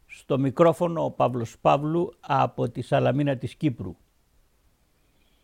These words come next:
Επάρκεια και ανεπάρκεια είναι δύο κρίσιμες έννοιες στην καθημερινότητά μας.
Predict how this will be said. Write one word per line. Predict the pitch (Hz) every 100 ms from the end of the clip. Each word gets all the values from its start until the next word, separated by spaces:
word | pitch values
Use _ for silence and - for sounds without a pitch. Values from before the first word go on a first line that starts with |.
| _ _ _ _ _ _ _ _
Επάρκεια | - 139 202 208 196 214 190
και | 160 170
ανεπάρκεια | 143 139 120 165 170 160 202 208 220 _ _ _ _ _ _ - _
είναι | - 165
δύο | 156 156 151
κρίσιμες | - 170 170 - 139 127 -
έννοιες | 175 151 139 123
στην | -
καθημερινότητά | 135 120 120 120 120 143 123 107 143
μας. | 175 214 202 -